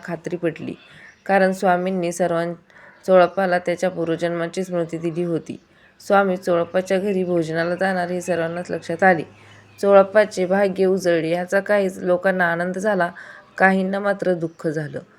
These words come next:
स्वामी तीन दिवसांचे उपाशी आहेत हे चोळापाला कळले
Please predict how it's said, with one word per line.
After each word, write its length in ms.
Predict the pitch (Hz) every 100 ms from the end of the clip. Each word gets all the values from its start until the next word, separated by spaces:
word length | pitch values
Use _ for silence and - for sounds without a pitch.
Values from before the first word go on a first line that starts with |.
| _ _ -
स्वामी 340 | 202 202 196
तीन 280 | 190 190 175
दिवसांचे 480 | 180 175 185 180 196
उपाशी 400 | 175 - 170 196
आहेत 220 | 185 165 175
हे 100 | 185
चोळापाला 520 | 185 165 160 170 175
कळले 380 | - 180 156